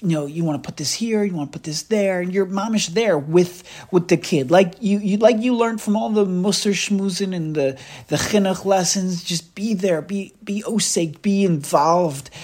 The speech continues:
be there, be present with your kids. And, but it always gets to a moment that you, you go down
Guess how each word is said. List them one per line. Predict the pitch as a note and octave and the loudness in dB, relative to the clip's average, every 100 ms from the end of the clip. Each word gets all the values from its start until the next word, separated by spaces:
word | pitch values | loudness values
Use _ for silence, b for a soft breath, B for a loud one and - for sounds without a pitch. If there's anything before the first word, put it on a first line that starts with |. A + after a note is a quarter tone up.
| B | B
be | - G#3 G#3+ | 0 4 6
there, | F3+ D#3 | 6 6
be | F3 | 2
present | F3 - G3 F3 E3+ | -6 -4 -2 0 0
with | C#3+ C#3 | 0 -4
your | C#3+ | -4
kids. | B2+ - D#3 C#3+ | -4 -4 -4 -4
And, | D3 C#3+ - B B B | -4 -4 -8 B B B
but | - G3 | 4 8
it | |
always | G3+ A#3 E4 B3 | 8 6 2 2
gets | G3 G3 - | 4 4 2
to | G3+ | 2
a | D3+ | 2
moment | D3+ D#3 D#3+ D3 C3 B2 - | 2 2 2 0 -2 -4 -2
that | C3+ B2+ - | -2 -2 -6
you, | E3 E3 F3 | -4 -2 0
you | F3 | 2
go | D3+ G3 C4 A#3+ | 6 6 6 2
down | F3+ F3 D#3+ D#3 D3 D3 | 4 4 4 2 -2 -6